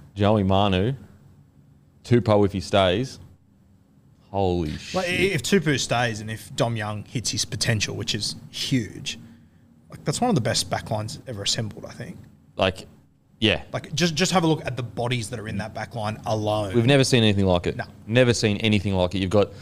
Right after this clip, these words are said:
Speaker 1: the second, basi-, essentially the second or third best fullback of all time in Teddy. You got Joe. <laughs> Like, it's a, it's insanity.
Speaker 2: Like,
Speaker 1: Um,
Speaker 2: the, all the centres and wingers are the perfect prototype body that you want. Every single one of them.
Speaker 1: Yeah.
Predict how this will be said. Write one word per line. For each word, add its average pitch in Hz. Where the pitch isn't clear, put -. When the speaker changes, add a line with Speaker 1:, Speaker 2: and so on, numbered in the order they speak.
Speaker 1:
the 98
second, 123
basi-, 147
essentially 156
the 107
second 117
or 104
third 98
best 95
fullback 90
of 87
all 90
time 90
in 85
Teddy. 95
You 98
got 95
Joe. 107
<laughs> 101
Like, 123
it's 143
a, 143
it's 120
insanity. 101
Speaker 2:
Like, 104
Speaker 1:
Um, 98
Speaker 2:
the, 98
all 165
the 147
centres 131
and 113
wingers 113
are 107
the 101
perfect 123
prototype 107
body 101
that 101
you 101
want. -
Every 131
single 113
one 95
of -
them. 113
Speaker 1:
Yeah. 90